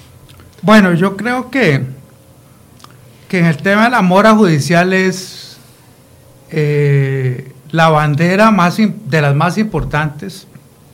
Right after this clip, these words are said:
fuera de la independencia de los jueces, que debe tener siempre la presidencia,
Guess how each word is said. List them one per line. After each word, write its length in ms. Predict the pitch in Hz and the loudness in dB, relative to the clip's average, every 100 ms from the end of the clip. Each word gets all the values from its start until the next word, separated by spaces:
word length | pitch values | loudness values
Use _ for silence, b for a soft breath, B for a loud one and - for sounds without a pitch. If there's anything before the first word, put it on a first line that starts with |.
| - - - _ - | -20 -20 -20 _ -8
fuera 280 | 156 143 135 | -2 0 0
de 120 | 131 | -2
la 100 | 120 | -4
independencia 920 | 117 139 139 143 165 175 - 180 143 - - - | -8 -10 -10 -8 -8 -6 -4 -2 -4 -8 -12 -6
de 80 | |
los 160 | 135 131 | -4 -2
jueces, 480 | 151 151 190 175 - b b b b _ | -2 -4 -8 -14 -20 b b b b _
que 120 | - | -4
debe 220 | 165 160 165 | -2 0 -2
tener 380 | 185 165 165 | -2 0 0
siempre 360 | - 156 151 175 | -4 -6 -6 -6
la 140 | - | -8
presidencia, 640 | - 156 165 165 170 - | -6 -8 -8 -8 -8 -12